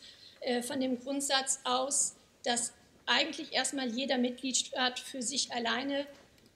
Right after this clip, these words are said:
dafür zuständig ist, Unionsrecht bei sich einzuhalten.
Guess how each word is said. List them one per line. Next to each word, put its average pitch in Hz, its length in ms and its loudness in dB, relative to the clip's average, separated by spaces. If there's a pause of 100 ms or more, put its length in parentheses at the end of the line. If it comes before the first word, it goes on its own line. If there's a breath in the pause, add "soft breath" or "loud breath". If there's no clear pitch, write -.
(100)
dafür 247 240 0
zuständig 277 640 -2
ist, - 240 -2
Unionsrecht 247 880 2 (180)
bei 226 220 4
sich 240 300 -4
einzuhalten. 220 640 -4